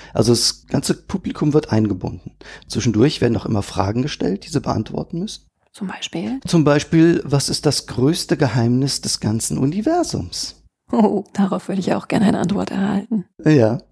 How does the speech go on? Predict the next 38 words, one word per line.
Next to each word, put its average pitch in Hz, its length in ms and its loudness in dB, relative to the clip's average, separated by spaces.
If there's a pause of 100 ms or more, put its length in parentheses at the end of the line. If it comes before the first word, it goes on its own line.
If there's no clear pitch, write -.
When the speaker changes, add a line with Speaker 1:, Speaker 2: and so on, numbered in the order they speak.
(280)
Speaker 1:
Ja, 113 120 4
das 117 200 2
lässt - 240 2
sich - 120 -8
jetzt - 240 0
so 110 240 -2
nicht 120 200 -2
beantworten. 117 520 -4
Dazu 113 240 -4
muss 113 180 -4
man 131 140 2
natürlich 139 280 -2
das - 160 -6
Stück - 260 -4
kennen, 107 280 -4
ne? 113 140 0 (400)
Speaker 2:
<laughs> - 500 -2
Speaker 1:
Ja, 123 120 6
Speaker 2:
Das 117 120 4
Speaker 1:
ja. 107 60 2
Speaker 2:
habe 170 100 4
ich 165 100 -4
geahnt. - 480 -8 (120)
Gibt - 240 -6
es - 120 -2
mehrere 160 440 2
Episoden? 208 880 0 (100)
Speaker 1:
Also 110 200 -4
jedes 143 280 -2
Buch 127 240 -8
ist - 140 -8
für 113 120 -2
sich - 520 -4 (420)
abgeschlossen, - 800 -6 (260)
weil 127 180 4
in 120 180 0
jedem 143 320 0
Buch 170 420 -2